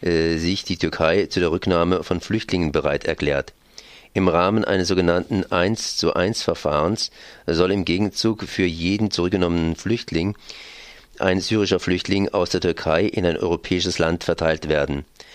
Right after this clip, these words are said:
Weiterhin gehören zu den Bedingungen die von türkischer Seite gestellt werden, neben finanziellen Zuwendungen auch die Erleichterung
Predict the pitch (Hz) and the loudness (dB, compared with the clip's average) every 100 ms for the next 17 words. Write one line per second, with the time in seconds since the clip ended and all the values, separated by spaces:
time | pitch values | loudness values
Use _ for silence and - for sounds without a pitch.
0 | - - 78 82 110 104 110 117 - 92 | -20 -2 0 2 2 0 0 0 -2 0
1 | 85 82 87 92 107 - - 95 87 82 | 2 2 2 2 0 -2 -2 0 0 0
2 | 80 87 95 95 101 101 - - - - | -2 0 2 2 0 -2 -10 -20 -20 -12
3 | 92 90 92 - - 87 - 104 101 98 | -4 -2 -2 -2 -2 -2 0 0 2 2
4 | 87 80 78 80 87 85 85 - 85 - | 2 2 2 2 0 -2 -2 -2 -2 -2
5 | 87 87 95 104 - - - 85 85 85 | 0 2 0 -2 -8 -20 -4 -2 0 -2
6 | 90 85 - 80 85 85 - 90 90 - | -2 -2 -2 0 0 0 -2 -2 0 0
7 | 98 92 82 90 - 87 78 80 - 87 | 0 0 -2 -4 -2 0 0 0 -2 0
8 | 90 | -2